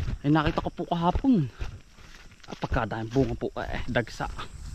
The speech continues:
Diyos ko po. Ay, ere palang silihan,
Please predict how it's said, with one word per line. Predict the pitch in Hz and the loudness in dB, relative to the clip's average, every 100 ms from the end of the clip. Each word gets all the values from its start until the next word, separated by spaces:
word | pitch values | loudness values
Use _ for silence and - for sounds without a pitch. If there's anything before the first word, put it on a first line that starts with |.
| - - - - - - - - - | -10 -8 -6 -4 -2 0 0 0 0
Diyos | 135 - | 0 0
ko | - | -2
po. | - 170 - - - - - - - - - - - - - - - - | 0 0 0 -6 -4 -6 -6 -6 -6 -2 -2 -2 -4 -6 -6 -6 -4 0
Ay, | 135 | 6
ere | 135 | 6
palang | - 139 135 139 139 143 139 - - - - - - - - - - - - - - - - - 127 | 8 8 8 8 6 4 4 2 0 4 4 4 2 2 2 0 -6 -6 -8 -4 0 0 4 6 6
silihan, | - 135 139 147 | 8 8 8 6